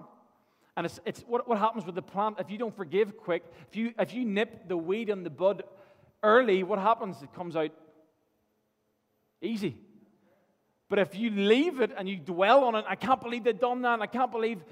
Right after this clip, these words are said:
this happened, da, da, da," then it grows, and it, it, you, you,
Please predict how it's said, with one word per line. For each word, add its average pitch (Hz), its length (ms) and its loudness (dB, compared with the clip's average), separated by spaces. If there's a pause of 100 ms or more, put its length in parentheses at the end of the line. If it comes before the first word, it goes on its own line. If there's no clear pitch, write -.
(260)
this 226 220 4
happened, 226 420 0
da, 240 140 8
da, 233 100 2
da," 202 280 0 (420)
then 190 140 0
it 160 160 -4
grows, 220 480 2
and 190 120 -2
it, 175 60 -8 (160)
it, 208 160 -6 (140)
you, 208 120 -16 (160)
you, 180 180 -10